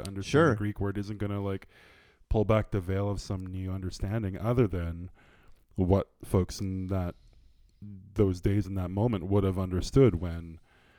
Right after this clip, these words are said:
Speaker 1: a metaphor was used or a hyperbole was used or a
Speaker 2: Yeah.
Speaker 1: par-, like, that's quite fascinating to us. And the beauty and miracle of the Bible is there is often application through that, but it's different application than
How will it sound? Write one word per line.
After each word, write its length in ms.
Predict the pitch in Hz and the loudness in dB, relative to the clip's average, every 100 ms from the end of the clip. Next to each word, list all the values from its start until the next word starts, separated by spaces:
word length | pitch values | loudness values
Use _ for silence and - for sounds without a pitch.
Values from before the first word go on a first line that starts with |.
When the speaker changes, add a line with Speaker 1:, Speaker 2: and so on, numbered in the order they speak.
| - - | -20 -12
Speaker 1:
a 60 | 98 | -6
metaphor 420 | 92 87 - 90 | -4 -4 -2 -2
was 220 | 90 92 85 | 0 0 0
used 380 | 90 87 82 | -2 -4 -6
or 140 | 87 87 | -10 -6
a 60 | |
hyperbole 580 | 85 90 - 98 92 90 | -6 -4 -2 -2 -2 -2
was 240 | 87 87 87 | -2 -2 0
used 280 | 90 87 95 | 0 0 -2
or 80 | |
a 20 | 90 | -4
Speaker 2:
Yeah. 120 | - | -4
Speaker 1:
par-, 100 | - | -4
like, 160 | 95 90 _ _ - | -6 -10 _ _ -8
that's 480 | - 107 - - - - _ | -2 -2 -2 -10 -12 -18 _
quite 240 | - 113 98 | -2 0 0
fascinating 680 | - 110 110 113 98 90 90 | 0 0 0 -4 -8 -10 -4
to 160 | 120 | 0
us. 180 | 151 131 | 2 0
And 120 | 98 | -2
the 80 | 95 - _ | -4 -6 _
beauty 360 | - 107 95 92 | 2 2 4 0
and 260 | 87 90 | -2 -4
miracle 320 | 92 104 95 90 | 0 0 2 -2
of 60 | |
the 100 | 87 | -4
Bible 340 | 90 90 90 90 | -6 -6 -6 -6
is 160 | 90 | -6
there 200 | - 92 | -6 -6
is 200 | 90 87 - - _ - _ - | -6 -10 -18 -20 _ -20 _ 0
often 320 | 123 123 120 | 4 4 4
application 600 | 104 101 101 - 98 - | 0 0 -2 -2 -4 -4
through 260 | 87 127 143 | -8 -4 -2
that, 200 | 87 82 | -2 -8
but 120 | 95 | -8
it's 140 | 90 - | -10 -10
different 360 | 101 110 104 | -8 -6 -8
application 600 | 90 90 92 92 90 98 | -10 -10 -10 -8 -8 -8
than 280 | 92 87 85 | -10 -10 -12